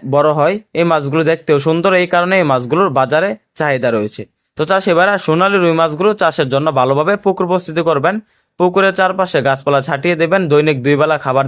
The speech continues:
দিবেন। কি খাবার দিবেন? সোনালী রুই মাছগুলোকে। তো আমাদের এখানে বর্তমান পাচ্ছেন এক ইঞ্চি, দুই ইঞ্চি, আড়াই ইঞ্চি, তিন ইঞ্চি সাইজের সোনালী রুই মাছের পোনা। যে কোনো সাইজের মাছের পোনা আমাদের এখানে পাবেন। সোনালী রুই মাছগুলোকে দেবেন জিরো পয়েন্ট ফাইভ ফিট খাবার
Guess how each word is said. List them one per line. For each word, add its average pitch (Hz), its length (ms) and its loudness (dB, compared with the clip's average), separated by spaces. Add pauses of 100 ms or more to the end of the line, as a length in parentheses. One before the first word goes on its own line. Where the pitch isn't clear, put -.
দিবেন। 147 200 0 (420)
কি 170 120 -2 (100)
খাবার 160 240 2
দিবেন? 170 300 2
সোনালী 151 320 0
রুই 139 160 2
মাছগুলোকে। 110 480 -6 (280)
তো - 60 -4 (100)
আমাদের 190 260 0
এখানে 190 260 0 (140)
বর্তমান 185 380 2
পাচ্ছেন 185 360 -2 (400)
এক 175 240 -2
ইঞ্চি, 180 360 0
দুই 160 280 2
ইঞ্চি, 170 220 -4
আড়াই 165 260 2
ইঞ্চি, 175 260 -2
তিন 190 260 0
ইঞ্চি 160 200 -4
সাইজের 160 380 0 (300)
সোনালী 165 440 0
রুই 135 200 2
মাছের 123 240 -2
পোনা। 160 220 0
যে 151 180 0
কোনো 208 200 0
সাইজের 170 340 0
মাছের 151 300 -2
পোনা 165 180 0
আমাদের 120 300 0
এখানে 120 180 -4 (100)
পাবেন। 131 220 2 (360)
সোনালী 190 440 0
রুই 160 180 2
মাছগুলোকে 156 420 0
দেবেন 165 300 0 (380)
জিরো 151 220 2
পয়েন্ট 175 300 0
ফাইভ 151 180 -2 (100)
ফিট 151 220 -2
খাবার 190 260 0